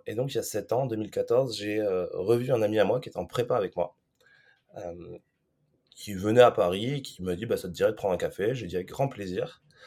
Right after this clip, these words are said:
Donc, on a pris un café ensemble. Il a commencé à me parler, euh, d'immobilier, euh,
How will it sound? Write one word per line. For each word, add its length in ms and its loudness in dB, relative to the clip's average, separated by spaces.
Donc, 120 -2
on 60 6
a 60 2
pris 140 2
un 80 8
café 260 4
ensemble. 420 4
Il 80 2
a 60 8
commencé 380 4
à 40 2
me 120 -4
parler, 440 4
euh, 460 2
d'immobilier, 1040 0
euh, 200 -2